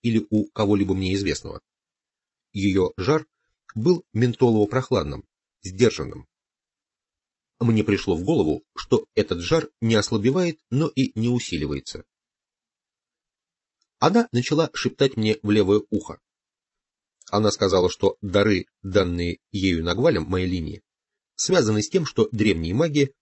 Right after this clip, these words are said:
обычно называли сдвоенными позициями. Это, так сказать, начальная позиция, в которой спящий располагает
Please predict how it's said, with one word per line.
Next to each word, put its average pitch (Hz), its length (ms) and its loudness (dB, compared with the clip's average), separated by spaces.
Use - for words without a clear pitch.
обычно 131 380 0
называли 110 600 2
сдвоенными 98 640 0
позициями. - 640 -6
Это, 165 220 -2
так 143 160 -6
сказать, 123 460 0
начальная 98 500 0
позиция, 95 600 -2
в - 100 -20
которой 101 400 0
спящий - 600 -2
располагает 92 640 0